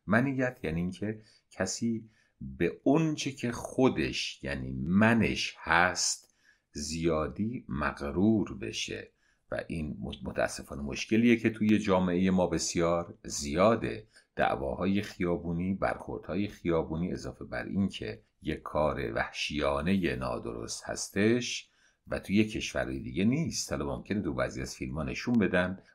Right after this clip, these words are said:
مثلاً توی خیابونای امریکا دعوایی می‌شه که البته خیلی کمه، ولی می‌دونید که آمریکا کشوریه که از کشورهای دیگه آدم زیاد توش رفته. در کشورهای اروپایی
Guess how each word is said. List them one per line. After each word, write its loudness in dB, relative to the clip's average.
مثلاً 2
توی 2
خیابونای -6
امریکا -2
دعوایی 2
می‌شه -4
که -2
البته -4
خیلی 4
کمه، -6
ولی 0
می‌دونید 4
که 0
آمریکا -2
کشوریه -6
که -2
از -4
کشورهای -4
دیگه -2
آدم 0
زیاد 0
توش -6
رفته. -10
در -2
کشورهای -8
اروپایی -4